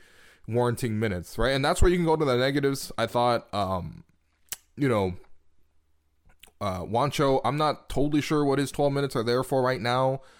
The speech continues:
By the way, Nick Nurse benched Chris Boucher. Um, so, okay, cool. I mean, like, every year do we have to have Chris and, and, and Nick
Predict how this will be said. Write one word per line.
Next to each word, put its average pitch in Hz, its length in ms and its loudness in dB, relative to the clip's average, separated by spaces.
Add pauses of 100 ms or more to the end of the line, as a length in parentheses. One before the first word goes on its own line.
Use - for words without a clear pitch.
(240)
By 151 120 4
the 185 40 2
way, 165 120 4
Nick 151 160 0
Nurse 156 180 0
benched - 300 4
Chris 156 180 2
Boucher. 135 640 2 (420)
Um, 104 800 0 (180)
so, 104 800 0
okay, 120 460 0
cool. 123 600 2
I 147 40 -4
mean, 190 160 2
like, 202 260 -2
every 247 340 2
year 175 280 4
do 180 80 2
we 180 80 6
have 170 240 0
to 165 80 -2
have 165 240 0
Chris 165 340 0
and, 127 260 -4
and, 113 280 -4
and 110 240 -2
Nick 127 260 -2